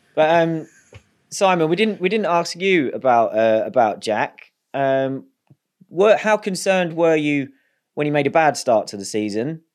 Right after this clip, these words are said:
And how sure are you about him now he's won a couple of races?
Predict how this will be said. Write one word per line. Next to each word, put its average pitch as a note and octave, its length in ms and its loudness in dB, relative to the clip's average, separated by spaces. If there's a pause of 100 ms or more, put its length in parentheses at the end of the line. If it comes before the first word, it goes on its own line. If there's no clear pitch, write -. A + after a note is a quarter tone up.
(200)
And C#3 840 0 (200)
how C#3+ 600 -2
sure D#3 440 0
are A#2 100 2
you A2+ 180 -2
about A#2+ 360 0
him C3+ 340 -6
now C#3 220 -4
he's C#3 180 -8
won C#3 160 -4
a C3+ 40 -6
couple D3 260 -8
of C#3+ 40 -4
races? D3 460 -6